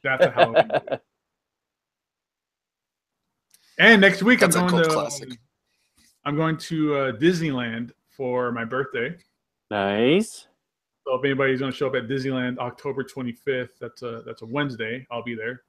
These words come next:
Speaker 1: So you can hit a, hit a brother up.
Speaker 2: <laughs>
Speaker 1: But I always like to go this time of the year because Disneyland, uh, decorates, like, the Haunted Mansion and other rides in, uh, Nightmare Before Christmas.
Speaker 2: Oh, cool.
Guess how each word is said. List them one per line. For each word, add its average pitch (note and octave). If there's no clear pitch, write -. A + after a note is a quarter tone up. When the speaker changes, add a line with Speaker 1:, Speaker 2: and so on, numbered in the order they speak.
Speaker 1:
So C3
you A#2+
can A#2+
hit A#2+
a, A#2
hit C3
a B2
brother A#2+
up. C3
Speaker 2:
<laughs> -
Speaker 1:
But F3
I F3
always G3
like G#3
to F#3+
go F#3+
this F3+
time F#3+
of E3
the C#3+
year D#3
because C#3+
Disneyland, D3+
uh, B2+
decorates, C#3+
like, C3
the B2+
Haunted C3+
Mansion C3
and B2
other B2
rides A#2
in, A#2+
uh, A2+
Nightmare B2
Before A#2+
Christmas. -
Speaker 2:
Oh, B2+
cool. A#2